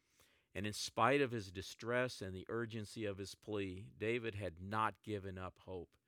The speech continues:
He knows the God he serves, and he trusts him. David knows that the Lord is faithful because of the relationship and the history that he has with him. So he says,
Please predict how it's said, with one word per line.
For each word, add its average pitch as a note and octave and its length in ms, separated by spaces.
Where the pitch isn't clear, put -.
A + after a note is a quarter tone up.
He A2 180
knows A2+ 520
the G#2 120
God G2 320
he F#2 160
serves, F2 640
and G2 160
he G2 200
trusts - 520
him. E2+ 260
David B2 360
knows A#2+ 380
that G2+ 160
the G2+ 60
Lord G#2 320
is F2+ 180
faithful F#2 560
because B2 640
of G2+ 340
the F#2+ 160
relationship G2 1120
and F#2+ 160
the F2 60
history G#2 500
that F2 200
he F2 120
has F2+ 300
with D#2+ 200
him. C#2+ 220
So B2+ 220
he B2 100
says, A2+ 460